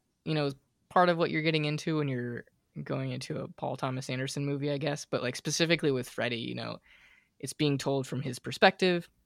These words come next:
And I think you said that he, at one point, he's kind of an unreliable narrator or unreliable storyteller.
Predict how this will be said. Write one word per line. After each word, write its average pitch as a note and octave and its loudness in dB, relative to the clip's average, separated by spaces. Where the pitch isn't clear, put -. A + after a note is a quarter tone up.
And C#3 -2
I C#3 -4
think B3 -2
you D#3 0
said C#3+ -4
that - -4
he, - -16
at - -6
one C3+ -2
point, C3+ -8
he's C3 -8
kind C#3 -2
of B2+ -4
an B2+ -6
unreliable B2+ -4
narrator B2 -2
or - -6
unreliable B2 -6
storyteller. A#2+ -10